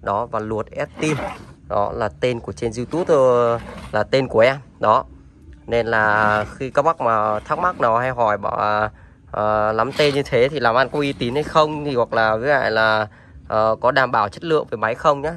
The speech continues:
thì đảm bảo cho các bác là cửa hàng chúng em thì chuyên cung cấp những dòng sản phẩm mà chất lượng đó,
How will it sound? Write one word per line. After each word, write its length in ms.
thì 140
đảm 200
bảo 160
cho 80
các 100
bác 220
là 340
cửa 80
hàng 220
chúng 180
em 200
thì 80
chuyên 260
cung 180
cấp 180
những 120
dòng 140
sản 160
phẩm 300
mà 240
chất 180
lượng 260
đó, 260